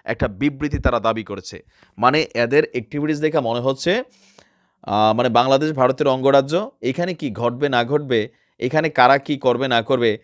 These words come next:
এটা ভারত সরকার তাদের লোকসভায় বা তাদের পার্লামেন্ট বা কংগ্রেসে বসে তারা সিদ্ধান্ত নিবে। এত সস্তা। এদের অ্যাক্টিভিটিস দেখলে তো এরকমই মনে হচ্ছে।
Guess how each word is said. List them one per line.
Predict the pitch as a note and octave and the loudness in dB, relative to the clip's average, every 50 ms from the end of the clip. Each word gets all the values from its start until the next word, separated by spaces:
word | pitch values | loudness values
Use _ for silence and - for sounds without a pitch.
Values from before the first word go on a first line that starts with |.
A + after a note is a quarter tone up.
| _ _ - | _ _ -2
এটা | F3 F3+ | 0 0
ভারত | D3 A#2+ A#2+ A#2+ C3 D3+ D3+ | 0 2 2 2 2 2 0
সরকার | - - E3 D#3+ - E3 D3+ | -4 -6 -6 -6 -4 -6 -4
তাদের | - C3 B2 C3 D#3+ | -2 -2 0 0 2
লোকসভায় | D#3 C3 B2 A#2 - D3+ - E3+ D#3+ F#3+ G3 | 0 0 0 -2 -4 -4 -4 -2 0 0 2
বা | F#3 E3+ | 2 0
তাদের | C3+ C3+ B2 B2 B2 | 0 0 0 0 -2
পার্লামেন্ট | - - A#2+ B2 C#3+ D#3+ F3 F3+ E3+ | 0 2 4 4 4 4 2 -2 -2
বা | E3 D#3 C3 | -2 -2 0
কংগ্রেসে | - - C3 C3+ D3+ C#3+ - - E3 | 0 -2 0 0 0 -2 0 -2 -2
বসে | C3 A#2+ A#2+ D3 E3+ A3+ B3+ - _ _ _ _ _ | -2 -2 -2 -2 -2 -4 -4 -8 _ _ _ _ _
তারা | - A2+ B2 A#2+ | -2 -2 -2 -2
সিদ্ধান্ত | - C3+ B2 G#2 G2 C3 C#3 C#3+ C3+ C#3 | -4 -8 -10 -8 -8 -8 -8 -8 -8 -8
নিবে। | A#2 G2 F2 B1+ - - _ _ _ _ _ _ _ _ _ - | -8 -8 -10 -12 -16 -20 _ _ _ _ _ _ _ _ _ -4
এত | F3 F#3+ - | 0 2 2
সস্তা। | F#3+ - C#3 B2 A#2 - - - B2 G#2 E2+ - - _ _ _ _ _ _ _ _ _ _ _ _ _ _ _ _ _ _ _ _ | 2 4 4 2 2 2 4 4 4 4 4 0 -6 _ _ _ _ _ _ _ _ _ _ _ _ _ _ _ _ _ _ _ _
এদের | C3 E3+ E3+ F#3 | 0 2 4 4
অ্যাক্টিভিটিস | F#3 E3+ F3 - G3+ G3+ A3 A3 | 4 4 2 -2 -6 -4 -4 0
দেখলে | F#3+ G#3+ G3 G3+ G#3 | 2 2 2 2 0
তো | F3 G3 | 0 0
এরকমই | F3 F3 E3 G3 G3+ G3+ | 0 0 -2 -4 -6 -6
মনে | F3+ D3 C3+ C3 | -4 -4 -2 -2
হচ্ছে। | B2 A2 G2 - - F#2 | -4 -4 -6 -8 -12 -14